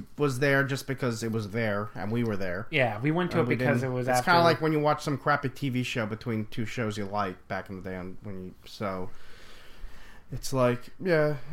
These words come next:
Speaker 1: so we went, but they, that still didn't mean they didn't have to put on such a crappy show. They should have made us think, "Wow, we stayed, and boy, do, are we happy we stayed for that one," but they, they didn't. They didn't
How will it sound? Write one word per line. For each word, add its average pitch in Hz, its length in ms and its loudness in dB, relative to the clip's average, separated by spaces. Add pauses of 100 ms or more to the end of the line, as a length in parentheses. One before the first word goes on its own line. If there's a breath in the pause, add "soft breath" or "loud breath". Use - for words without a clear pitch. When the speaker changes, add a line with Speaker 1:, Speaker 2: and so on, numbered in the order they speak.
Speaker 1:
so 139 440 2
we 131 120 0
went, 151 320 -4
but 135 320 2
they, 139 140 2
that 143 220 0
still 180 260 8
didn't 170 220 6
mean 151 220 4
they 131 140 4
didn't 131 200 2
have 123 160 0
to 113 220 0 (140)
put 123 120 -2
on 110 120 -2
such 101 160 -6
a 90 40 -10
crappy 98 280 -4
show. 95 240 -4
They 92 100 -4
should 117 160 -2
have 117 80 0
made 123 220 2
us 117 100 -4
think, 113 180 -2
"Wow, 165 320 10
we 139 60 2
stayed, 185 400 6
and 113 380 2
boy, 202 220 8
do, 175 140 8
are 147 140 4
we 180 120 4
happy 175 280 4
we 160 140 2
stayed 160 260 0
for 151 80 -2
that 165 200 4
one," 113 140 2
but 104 160 -4
they, 117 140 0
they 110 240 -4
didn't. 107 300 -2 (180)
They 107 120 -6
didn't 104 320 -4